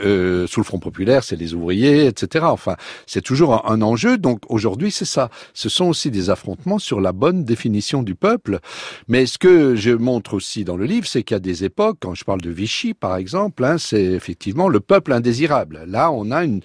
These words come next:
une stratégie politique. Les, les heures les plus sombres de notre histoire visent à exclure, mais je dirais non seulement dans le langage, mais dans, dans les, les institutions, et cetera, toute une partie, euh,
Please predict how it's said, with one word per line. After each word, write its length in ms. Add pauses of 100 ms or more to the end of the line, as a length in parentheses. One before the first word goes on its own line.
(200)
une 100
stratégie 600
politique. 640 (360)
Les, 120
les 360
heures 120
les 80
plus 160
sombres 560
de 120
notre 280
histoire 480 (180)
visent 280
à 100
exclure, 580
mais 320
je 100
dirais 300
non 140
seulement 320
dans 120
le 120
langage, 520 (440)
mais 340
dans, 240
dans 160
les, 220
les 260
institutions, 680
et 60
cetera, 280 (120)
toute 200
une 120
partie, 640
euh, 140